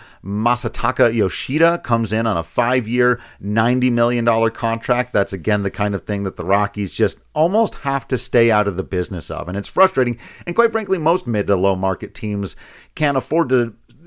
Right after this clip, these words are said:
commit ninety million dollars to a guy they've never seen against major league pitching, right? And there's certain things you can project, and yes, there, you can do things with analytics and, and scouts and all of that, but, uh,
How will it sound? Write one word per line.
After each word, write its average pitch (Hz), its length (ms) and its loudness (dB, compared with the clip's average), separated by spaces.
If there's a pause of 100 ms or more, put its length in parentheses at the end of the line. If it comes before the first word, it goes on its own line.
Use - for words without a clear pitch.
(240)
commit 190 440 -4
ninety 127 380 2
million 110 380 2
dollars 92 460 2
to 101 340 0 (920)
a 135 60 -2
guy 127 160 4
they've 123 180 4
never 120 280 2
seen 120 260 0
against 110 320 -2
major 107 300 0
league 104 200 0
pitching, 98 440 -4 (400)
right? 107 300 2
And 123 200 0
there's 110 160 2
certain 147 260 0
things 160 220 -2
you 139 80 -10
can 151 160 -4
project, 135 400 -4
and 110 80 -4
yes, 113 180 0
there, 120 160 0
you 113 220 -2
can 98 220 -6
do 123 180 -2
things 123 340 -6
with 98 200 -2 (320)
analytics 120 720 4
and, 92 180 -2
and 95 200 -8
scouts 120 420 2
and 113 80 0
all 139 180 4
of 110 120 0
that, 95 320 2
but, 95 280 0 (380)
uh, 92 240 0